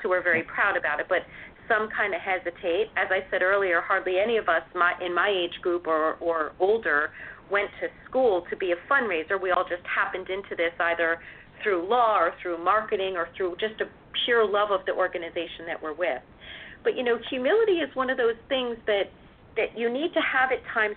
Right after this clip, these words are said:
from a fundraiser. Depending on what you do, you'll come across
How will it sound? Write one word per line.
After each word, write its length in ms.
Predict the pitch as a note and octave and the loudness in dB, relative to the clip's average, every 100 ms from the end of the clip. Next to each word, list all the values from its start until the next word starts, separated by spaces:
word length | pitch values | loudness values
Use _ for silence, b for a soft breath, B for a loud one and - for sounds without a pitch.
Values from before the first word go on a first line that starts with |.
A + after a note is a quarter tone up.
| - | -6
from 100 | G3+ | -6
a 60 | - - | -4 0
fundraiser. 680 | D4 C4 G3+ F#3 G3 F#3 F#3 B B B B - - | 0 2 0 0 2 2 2 B B B B -20 -8
Depending 480 | B3+ B3+ - E4 F#4 | -4 -2 2 4 4
on 180 | D#4+ C4+ | 4 2
what 220 | C4+ - | 0 -2
you 100 | A#3 - | -6 -4
do, 240 | F4 B3+ G#3 | -2 0 0
you'll 200 | G#3+ G#3+ | -2 -2
come 160 | A#3+ | -4
across 320 | A3+ - G#3+ | -4 -2 -2